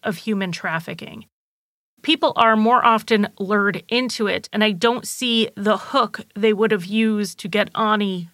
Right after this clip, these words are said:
to go with them. I'm not saying that's not what happened here. When a case is unsolved for as long as this one has been, thirteen long years, it is important to keep an open mind to all possibilities.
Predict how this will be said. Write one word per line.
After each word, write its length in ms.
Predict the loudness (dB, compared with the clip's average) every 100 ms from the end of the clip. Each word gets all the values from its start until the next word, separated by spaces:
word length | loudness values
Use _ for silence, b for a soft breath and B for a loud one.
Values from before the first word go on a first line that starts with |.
| -14
to 100 | -6
go 160 | -4
with 260 | -2 -4 -6
them. 360 | -12 -12 -16 -18 _ _ _ _ _ _
I'm 80 | 0
not 220 | 0 0
saying 240 | 0 0 2
that's 200 | 0 0
not 220 | 0 2
what 140 | -2
happened 380 | 2 0 0 -2
here. 360 | 0 0 0 -2 _ _ _
When 160 | 0 0
a 60 |
case 320 | 0 -4 -2
is 140 | -2 -2
unsolved 540 | 0 0 2 -2 -2 -6
for 180 | -4
as 160 | -2 -2
long 160 | -4 -4
as 140 | -6
this 260 | -2 -2 0
one 160 | -2
has 360 | 2 2 2 2
been, 320 | 2 2 0 -8
thirteen 600 | -2 0 0 -2 0 2
long 260 | 0 0 -2
years, 420 | 0 2 0 -4 _ _ _ _
it 140 | 0
is 160 | 0 2
important 400 | 0 0 0 -2
to 60 |
keep 260 | -2 -2 0
an 100 | -2 0
open 360 | 0 2 0 0
mind 440 | 2 2 2 -2 -8
to 180 | -4 -2
all 180 | -2 -4
possibilities. 920 | -4 -6 -4 -2 0 0 -4 -10 -14